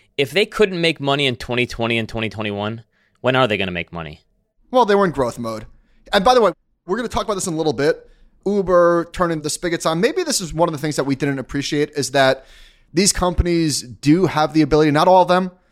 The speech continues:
Speaker 2: but some of them might have the leverage inherent in their companies to turn some of the dials and say, "Listen, we were optimizing for growth.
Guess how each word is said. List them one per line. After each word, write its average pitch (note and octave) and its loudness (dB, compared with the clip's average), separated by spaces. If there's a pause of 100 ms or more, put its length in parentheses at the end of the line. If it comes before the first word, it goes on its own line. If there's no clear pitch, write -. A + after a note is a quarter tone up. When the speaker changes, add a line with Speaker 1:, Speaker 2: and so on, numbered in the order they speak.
(220)
Speaker 2:
but D3 -2
some F#3+ 2
of G3 -2
them F3 2
might D3+ 2
have D3+ 0
the C3 2
leverage C#3+ 2
inherent C#3 0
in C3 -6
their A#2+ -4
companies C#3 -4
to A#2 -4 (100)
turn C#3 -2
some C3+ -6
of A#2+ -4
the G#2+ -6
dials C3 0 (420)
and D3 0
say, D#3+ 2
"Listen, D#3+ 0
we C#3 4
were D#3+ 2
optimizing D#3 0
for - -4
growth. C#3 0